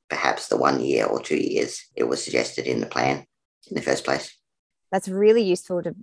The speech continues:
Speaker 2: break that down. What then happens if we do an internal review and it comes back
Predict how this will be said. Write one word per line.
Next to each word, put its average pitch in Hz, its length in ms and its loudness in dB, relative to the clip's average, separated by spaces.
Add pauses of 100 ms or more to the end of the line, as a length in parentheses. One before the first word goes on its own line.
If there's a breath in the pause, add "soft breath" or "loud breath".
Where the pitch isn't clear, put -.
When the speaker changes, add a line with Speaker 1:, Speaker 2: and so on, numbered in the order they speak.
Speaker 2:
break 156 280 2
that 151 200 0
down. 160 360 -2 (260 soft breath)
What 233 240 6
then 294 160 2
happens 220 440 2
if 190 180 -2
we 180 300 0 (240)
do 208 500 4 (220)
an 165 120 0
internal 147 540 -2
review 147 600 0 (240)
and 151 180 2
it - 80 -8
comes 156 340 0
back - 540 2